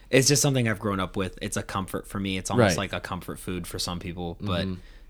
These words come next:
Speaker 1: in that instance, I totally get what you're saying. Like, clearly, if you are stressed out by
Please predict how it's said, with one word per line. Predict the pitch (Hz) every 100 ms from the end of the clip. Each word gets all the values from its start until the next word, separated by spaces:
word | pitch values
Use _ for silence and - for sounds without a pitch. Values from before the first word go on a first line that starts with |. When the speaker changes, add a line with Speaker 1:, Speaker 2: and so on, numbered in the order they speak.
| -
Speaker 1:
in | 110 107
that | 107
instance, | 98 98 - 98 - -
I | 98
totally | 98 101 95
get | 90
what | 82
you're |
saying. | 82 78 85
Like, | 87 - -
clearly, | - 160 170 160 143 123 -
if | 117 117 -
you | 107 120 139 123
are | 107
stressed | - 120 107 -
out | 92 98 -
by | 92 85